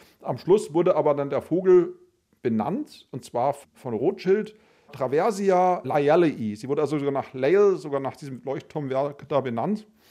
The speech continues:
Und die Geschichte ist dann so ausgegangen, es wurden immer weniger von diesen Steven-Schlüpfer von Tibbles zum Leuchtturmhaus gebracht. Und nach einer Zeit waren dann irgendwann gar keine mehr dabei. Und da war eigentlich allen schon klar,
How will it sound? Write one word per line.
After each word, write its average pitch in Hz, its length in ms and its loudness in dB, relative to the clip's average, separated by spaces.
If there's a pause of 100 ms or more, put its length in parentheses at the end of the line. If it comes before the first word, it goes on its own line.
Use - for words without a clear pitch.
(380)
Und 160 380 0
die 156 100 -12
Geschichte 180 380 -10
ist - 140 -6
dann 147 120 -6
so 180 180 -2
ausgegangen, 196 680 -2
es - 300 -14
wurden 160 220 -4
immer 131 200 -6
weniger 208 520 -4 (260)
von 165 240 -10
diesen 180 560 -6 (220)
Steven-Schlüpfer 180 920 -4 (180)
von 156 360 -4
Tibbles 180 580 2
zum 156 420 -6
Leuchtturmhaus 165 760 -6
gebracht. - 580 -8 (340)
Und 147 160 -6
nach 143 100 -2
einer 139 160 -6
Zeit 156 320 -6
waren 156 140 -4
dann 151 100 -4
irgendwann 147 320 -4
gar 123 220 -4
keine 120 280 -10
mehr 113 140 -8
dabei. 113 420 -10 (380)
Und 117 200 -10
da 160 200 0
war 175 200 0
eigentlich 156 460 -6
allen 165 320 -2
schon 151 200 -12
klar, 139 640 -4